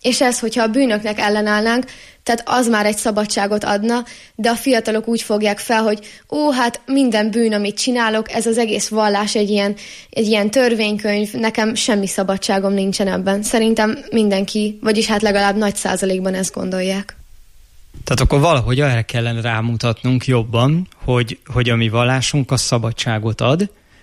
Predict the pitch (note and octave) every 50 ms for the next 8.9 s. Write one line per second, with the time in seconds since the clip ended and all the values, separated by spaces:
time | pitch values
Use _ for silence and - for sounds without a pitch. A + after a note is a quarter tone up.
0 | _ _ _ _ _ - C3 - C#3 C#3 C3+ B2+ B2+ B2 D3 D3+ - E3+ E3+ D#3+
1 | - - C3+ A#2+ A#2 - - - B2+ B2 B2 B2 A#2+ - - B2 A#2 A#2 A#2 A#2+
2 | A#2+ B2 A#2 A2+ A#2+ A2+ A2+ A2+ G#2 A#2+ B2 B2 B2 C3 C3+ C3+ - - - C3+
3 | - - A#2+ A#2+ A#2 B2+ B2+ A#2+ A#2+ A#2 A2+ A2+ A2+ A2+ A2+ G#2+ B2 A#2+ - -
4 | - A2+ A2+ - - B2 A2+ A2 - A#2+ A2 - - A#2 A2 A2+ A2+ A2+ A#2 A2
5 | A2 - - - A#2 A2 A2 A2+ A#2 A#2 - - A2+ A2 A2 - - A2+ A2+ A2
6 | G#2 - - - B2+ C3 C3 C3+ C#3+ C#3+ D#3 F3+ F3 - - - - - - -
7 | - B2+ A#2+ A#2+ A#2+ A#2+ A#2 A#2 B2 A#2 A#2 A#2 A#2 B2+ B2+ B2 C3 B2 - -
8 | D#3+ E3 D#3+ C3 A2+ G2+ G2 G2 - - - A#2 A#2 A#2 A#2 A2+ A2+ -